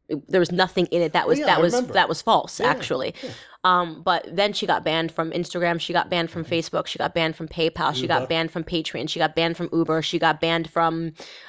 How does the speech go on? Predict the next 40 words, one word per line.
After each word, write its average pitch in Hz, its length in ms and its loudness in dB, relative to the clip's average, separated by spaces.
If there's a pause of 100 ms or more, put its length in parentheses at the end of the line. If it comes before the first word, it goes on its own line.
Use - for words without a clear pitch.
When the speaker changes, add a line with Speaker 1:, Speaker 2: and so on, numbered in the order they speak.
Speaker 1:
uh, 170 180 6
what's 180 200 2
the - 60 0
opposite 170 340 0
of 156 100 -2
Uber? 151 300 0
What's 165 180 -2
the 180 80 0
other 165 160 0
one? 165 260 -2
Uh, 123 140 0
Speaker 2:
Oh, 170 40 -2
Speaker 1:
Lyft. 185 340 4
Speaker 2:
Lyft, 156 360 -4
Speaker 1:
She - 100 -12
got 175 100 2
Speaker 2:
yeah. - 20 -10
Speaker 1:
banned 180 220 0
from 185 140 -2
Lyft. - 200 2 (280)
She - 140 -6
got 180 240 0
banned 208 300 2
from 185 160 -4
Chase - 540 -4
Bank. 170 400 -2
She - 120 -4
can 170 140 -2
no 180 80 2
longer 180 240 2
bank, 156 640 -4 (320)
right? 175 260 2
She - 140 -2
got 180 260 2
banned 190 320 0
from 185 160 -2
Venmo, 175 520 -2 (280)
right? 175 300 2
So 190 460 2 (100)
Speaker 2:
Jesus. - 560 -10